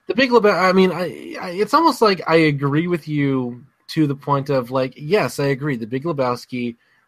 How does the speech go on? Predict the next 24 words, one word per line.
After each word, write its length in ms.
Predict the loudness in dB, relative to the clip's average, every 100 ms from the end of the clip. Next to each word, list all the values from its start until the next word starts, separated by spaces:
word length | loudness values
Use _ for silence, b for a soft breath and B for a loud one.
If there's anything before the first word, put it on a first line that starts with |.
| _ -10
has 280 | -4 -4
its 140 | -4 -12
plot. 380 | -4 -2 -2 -4
It 100 | -6
does 220 | -4 -4
its 140 | -10
plot. 440 | -8 0 0 0 -6 _ _ -12
It 140 | -4
does 240 | 0 2 0
the 80 |
Shaggy 320 | 0 2 2 2
Dog 260 | 0 0
thing, 260 | -2 -4 -4
but 100 | -2
you're 160 | 0
always 340 | 4 4 2 0
kind 180 | -4 -4
of 120 | -4
on 220 | -2 -2
this 120 | -4
kind 160 | -6 -6
of 80 | -2
forward 240 | 0 0
momentum. 600 | 0 0 0 0 -2 -2